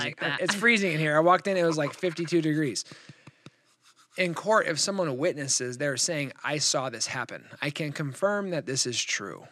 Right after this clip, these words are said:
Speaker 2: Okay.
Speaker 1: So when their life bears witness to the word, it means
Speaker 2: Yeah.
Speaker 1: that what people see in your life and how you treat people and how you act and how you eat and drink and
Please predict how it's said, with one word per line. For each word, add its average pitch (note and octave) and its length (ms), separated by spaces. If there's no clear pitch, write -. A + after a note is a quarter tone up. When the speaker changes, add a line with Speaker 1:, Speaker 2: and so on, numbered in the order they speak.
Speaker 2:
Okay. F#3 260
Speaker 1:
So E3+ 320
when D3 500
their E3 200
life D#3 340
bears D3+ 380
witness D3 360
to E3+ 140
the C#3 140
word, D3+ 340
it A2+ 140
means D#3 420
Speaker 2:
Yeah. C#3 240
Speaker 1:
that - 120
what D#3 240
people E3+ 580
see A3 480
in D3 120
your B2 120
life A#2 260
and A#2+ 80
how A#2+ 120
you D3+ 160
treat D#3 240
people A#2 280
and G#2+ 100
how B2+ 100
you D3 200
act - 380
and G#2+ 240
how C3+ 120
you D#3+ 160
eat G3 200
and D#3+ 160
drink C#3 360
and G#2+ 240